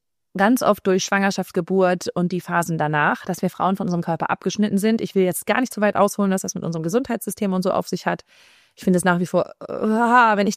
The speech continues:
wenn ich an meine drei Geburten zurückdenke, <clears throat> hei, hei, hei. Krass, was da irgendwie mit uns Frauen auch auf körperlicher Ebene überhaupt gemacht wird und wie sehr wir da von unserem Körper und von unserem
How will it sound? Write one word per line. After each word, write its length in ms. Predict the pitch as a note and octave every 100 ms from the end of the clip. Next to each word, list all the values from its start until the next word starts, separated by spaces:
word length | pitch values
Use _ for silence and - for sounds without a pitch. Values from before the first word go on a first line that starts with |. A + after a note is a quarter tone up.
| -
wenn 140 | F3+
ich 140 | A3+ B3
an 80 |
meine 160 | G#3+ G3+
drei 160 | F#3+ F#3
Geburten 340 | E3+ G#3 G3+
zurückdenke, 640 | G3+ G3 - F3+ F3+ F3 _
<clears throat> 280 | - C#4 C#4
hei, 240 | D#4+ F3 - _ _ _ _ _ _ _ _ - A#3 A#3
hei, 140 | D3
hei. 140 | - - _ _ _ _ _ _
Krass, 300 | - A#3 C4
was 120 | - G#3
da 160 | G#3+
irgendwie 220 | G#3 G#3
mit 100 | G#3
uns 160 | G3+ G3
Frauen 400 | - F3 G3 G#3+
auch 160 | - F#3
auf 140 | -
körperlicher 440 | - - A3+ G#3
Ebene 280 | F#3+ G3 F#3
überhaupt 340 | F#3 E3+ F3 -
gemacht 540 | E3 E3 A#3 - F#3+
wird 300 | A#3 C4 -
und 180 | F#3+ F3+
wie 120 | F3+
sehr 280 | D#3+ G3 G3
wir 100 | F#3+
da 140 | F3
von 160 | F3+ F3+
unserem 320 | F3+ F#3 F3
Körper 360 | - F3 F#3 F3
und 100 | F3
von 120 | E3+
unserem 560 | E3+ F3 E3+ E3+ E3